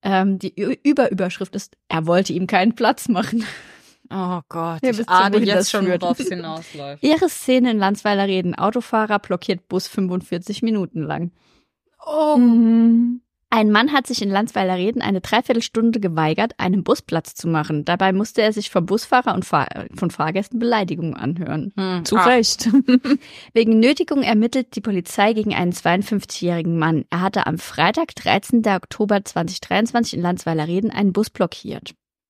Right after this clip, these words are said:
Speaker 1: Zu dem Vorfall war es gegen fünfzehn Uhr dreißig in der Redener Straße gekommen. Der Busfahrer musste hier an zahlreichen am Fahrbahn-, Bahnrand parkenden Autos vorbeifahren, als ihm der zweiundfünfzigjährige mit seinem Wagen entgegenkam.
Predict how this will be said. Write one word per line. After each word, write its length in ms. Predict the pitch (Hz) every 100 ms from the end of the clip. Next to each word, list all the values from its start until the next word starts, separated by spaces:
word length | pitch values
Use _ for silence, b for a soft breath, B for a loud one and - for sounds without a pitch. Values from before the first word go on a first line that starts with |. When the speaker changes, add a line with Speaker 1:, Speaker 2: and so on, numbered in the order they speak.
| _ _
Speaker 1:
Zu 180 | - 226
dem 160 | 185
Vorfall 460 | 180 - 202 269 247
war 140 | 196
es 120 | 185 -
gegen 200 | 185 175
fünfzehn 480 | - 240 - 240
Uhr 80 | 190
dreißig 480 | 165 - 170 208 -
in 80 | 190
der 140 | 175
Redener 360 | 170 196 220 190
Straße 480 | - - 170 180 151
gekommen. 520 | 151 - 143 156 143
Der 100 | 156
Busfahrer 680 | 233 262 - 269 262 254
musste 320 | 233 202 - 190
hier 280 | 180 196
an 160 | 131 180
zahlreichen 560 | - 196 220 214 226 208
am 160 | 170
Fahrbahn-, 540 | - 180 196 226 226 - _
Bahnrand 600 | 190 190 208 202 202 202
parkenden 460 | 190 185 185 170 -
Autos 400 | 151 175 196 202
vorbeifahren, 680 | 220 208 214 240 262 277 320 B B B B B
als 220 | 196 202
ihm 100 | 208
der 140 | 196 180
zweiundfünfzigjährige 1120 | - 196 214 - 247 - - - 180 180 190
mit 160 | 185
seinem 320 | - 175 160 151
Wagen 240 | 147 190
entgegenkam. 760 | 226 254 214 156 - 147 151